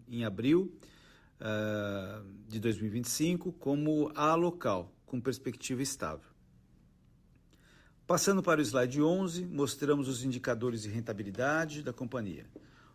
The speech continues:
O retorno sobre o capital investido no primeiro trimestre de vinte e cinco, em cinza, foi de trinta e nove vírgula seis por cento,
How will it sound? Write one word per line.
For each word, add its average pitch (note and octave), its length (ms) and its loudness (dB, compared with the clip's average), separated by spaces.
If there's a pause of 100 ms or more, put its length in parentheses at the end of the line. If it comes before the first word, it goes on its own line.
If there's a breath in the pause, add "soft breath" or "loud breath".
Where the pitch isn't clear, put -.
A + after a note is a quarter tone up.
O C3 40 -10
retorno C#3 480 4
sobre A#2+ 500 0
o A2 80 -6
capital A2+ 400 -2
investido D3+ 640 0
no C3+ 100 0
primeiro A#2 340 -2
trimestre A2+ 600 -4
de G2 80 -10
vinte A2 160 -4
e - 60 -8
cinco, E3 600 -4 (480 loud breath)
em A2+ 100 -4
cinza, A2 600 0 (380 soft breath)
foi B2 180 0
de B2 80 -2
trinta D3 340 0
e - 20 2
nove D3 300 2
vírgula D3+ 300 2
seis D3 260 0
por D#3 160 -4
cento, - 480 -4